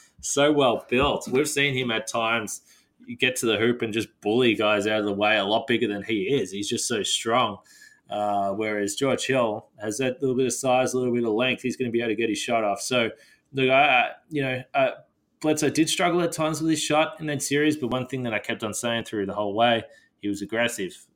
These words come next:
And defensively, I thought, uh, he, he played really well.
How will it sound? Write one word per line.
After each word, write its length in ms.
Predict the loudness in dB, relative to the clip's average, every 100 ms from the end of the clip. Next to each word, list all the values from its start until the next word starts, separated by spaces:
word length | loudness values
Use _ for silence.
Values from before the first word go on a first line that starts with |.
| -10
And 360 | -6 -6 -8
defensively, 800 | -12 -4 -2 -2 -2 -2 -2 -2 -6 _ _ -10
I 80 | -6
thought, 360 | -2 0 -2 -4
uh, 280 | -4 0 0
he, 160 | -2 -6
he 160 | -6 -8
played 340 | -2 -2 -2
really 300 | -2 0 2
well. 480 | 4 4 2 0